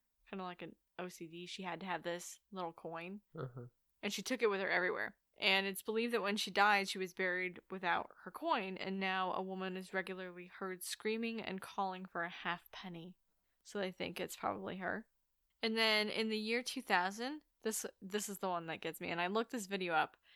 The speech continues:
Speaker 1: In the year two thousand, a ghost was recorded on C T, C C T V around two A M in the station's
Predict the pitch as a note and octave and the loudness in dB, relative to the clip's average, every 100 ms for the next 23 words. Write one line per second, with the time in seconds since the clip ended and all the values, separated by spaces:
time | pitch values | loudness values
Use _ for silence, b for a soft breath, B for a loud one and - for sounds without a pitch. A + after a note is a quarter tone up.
0 | b b b A3 A3+ A#3+ C#4+ - D#4 B3 | b b b 0 4 4 4 -2 8 10
1 | A3+ A#3 G#3+ G3+ G3+ G3+ A3 - G#3 A3+ | 10 6 2 2 4 4 2 -4 -4 -2
2 | G#3+ - G#3+ G#3+ F#3 F3 F#3 - G#3 - | -2 2 4 4 4 2 0 -4 -6 -4
3 | G3+ - - - C4 C#4 - A#3+ A#3 - | -6 -8 -8 -2 2 2 2 0 -2 -4
4 | A3 G#3 F#3 E3+ E3 - F3 F3+ E3+ E3+ | -4 -4 -4 -4 -4 -2 0 0 0 -4
5 | - _ - A#3 G#3 F#3+ F#3 F#3 F3 - | -12 _ -4 2 2 4 2 0 -4 -2
6 | F3+ F3 F3 E3+ | -2 -2 -6 -10